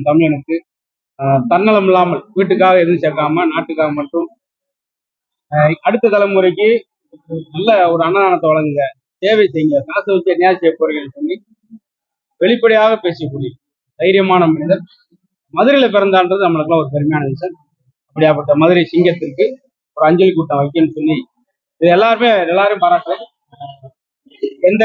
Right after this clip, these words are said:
கட்சியும் சேராமல், எந்த மதத்தையும் சேராமல் எல்லாருமே இதை ஒத்துழைப்பு கொடுத்து இந்த பேரணியாவும் நடத்தி அந்த அஞ்சலி கூட்டத்துல கலந்துக்கிட்டவங்களுக்கும், அதே போல வெறுமனே அந்த கூட்டமா முடிஞ்சிடாம அவர் சி-, பேர் சொல்ற மாதிரி,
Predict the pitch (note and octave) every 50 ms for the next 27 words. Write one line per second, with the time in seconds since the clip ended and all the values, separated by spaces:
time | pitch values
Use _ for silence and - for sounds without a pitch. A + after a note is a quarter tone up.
0 | G#3+ F#3+ F#3+ F#3+ F#3+ - A#3 A3 G3+ E3 F#3 F3 F3 E3+ E3+ E3 F3 F4+ F#4+ F#4+
1 | _ _ _ _ _ _ _ _ _ _ _ _ F3 - E3 D#3+ E3 E3+ F#3+ D#3+
2 | - F#3+ E3+ C#3 D#3+ D#3 D#3+ D#3+ D#3 D#3 D#3+ E3 D#3 D#3+ F#3 A3 A#3+ A#3+ A#3+ A#3
3 | A#3+ A3+ G#3 F#3 E3+ E3 - F3+ F3+ E3 - - D#3+ - A#3+ A#3+ F#4 G4+ _ _
4 | _ _ _ _ _ _ _ _ _ _ E3 D#3+ D3+ - F#3 F#3+ F#3+ F#3+ F#3 F3+
5 | F3+ F3+ F3 E3+ E3 D#3+ - C3 C3 B2+ - - - - - _ _ _ _ _
6 | _ _ _ - D3 C#3+ C#3+ D3+ E3+ F#3+ F#3+ E3 D3+ D#3+ D#3 D#3 D3+ D3 C#3 D3
7 | E3 E3+ F3 D#3+ D#3 C3+ D3 C#3+ D3 C#3 C#3 C3+ - E4 F4 - _ _ _ _
8 | _ _ _ _ - F#3+ G3+ G#3 G#3 G#3 F#3 F#3 G3 G#3+ A#3 A#3 A#3+ B3 A#3+ A3
9 | G3 F3 G3 F#3+ G3+ G3 G3 F3+ E3+ E3+ F3 E3+ E3 E3 D#3+ D#3 D#3 F3 G3 -
10 | _ _ _ _ _ _ _ _ _ _ _ _ _ _ _ _ _ _ _ _
11 | _ E3+ F3 E3+ D#3 - - - F#3+ E3 D#3 - A3+ B3 A3+ G3+ G3 F3 F3 E3
12 | E3 E3 E3+ F3